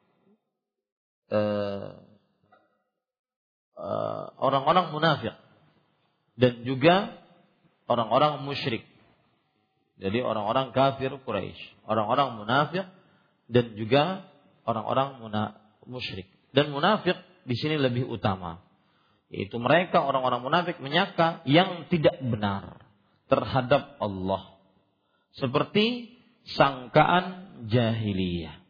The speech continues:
Apa yang dimaksud dengan menyangka dengan sangkaan yang tidak benar? Ada tiga poin yang disangkakan oleh orang-orang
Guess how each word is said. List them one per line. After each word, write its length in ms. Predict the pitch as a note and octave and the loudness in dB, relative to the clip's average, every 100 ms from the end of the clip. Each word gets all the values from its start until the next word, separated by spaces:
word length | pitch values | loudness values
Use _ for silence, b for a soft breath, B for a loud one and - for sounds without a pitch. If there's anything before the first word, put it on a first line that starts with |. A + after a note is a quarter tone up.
| _ _ _ _ _ _ _ _ _ - | _ _ _ _ _ _ _ _ _ 2
Apa 320 | D#3+ - B3+ | 4 8 6
yang 240 | B3 A3 E3+ | 6 2 2
dimaksud 480 | F3 F#3+ - G3 D3+ | 2 0 -2 -6 -2
dengan 720 | C#3+ D3 D#3 D#3 D#3 - - _ | -2 2 0 -2 -10 -20 -20 _
menyangka 760 | C#3 D3 F3 F#3+ F#3 G3 G#3 F3+ | -8 -2 -2 -2 -4 0 0 0
dengan 320 | C#3+ C#3+ D3+ D3 | 0 0 -4 -2
sangkaan 640 | - C#3 C3 - D#3 F#3 F3 | -2 0 -2 -2 -2 -2 -2
yang 320 | D#3+ C3 B2 | -4 -4 -2
tidak 400 | C3+ B2 - G2+ | 0 2 0 -2
benar? 400 | G2 F2+ E2+ - _ _ _ _ _ _ _ _ _ _ _ _ - | -8 -6 -10 -10 _ _ _ _ _ _ _ _ _ _ _ _ 2
Ada 640 | D3 D3+ G3 A3+ A#3 A#3+ - - - | 4 6 6 4 0 -4 -12 -4 0
tiga 420 | D3 B2+ C#3+ - | 2 4 4 6
poin 460 | E3 F3+ D3 A#2+ - - C3+ | 6 6 4 -2 -18 -12 -2
yang 320 | C#3 B2+ A#2+ | -2 -2 -2
disangkakan 800 | A#2 C3 A#2 A#2 D#3+ - F3 - | -2 -2 -4 -4 -4 -2 -4 -6
oleh 240 | B2 C3 | -4 -2
orang-orang 720 | - B2+ C3 C3 D#3 F3 F3+ | -2 -2 0 0 -2 -2 -10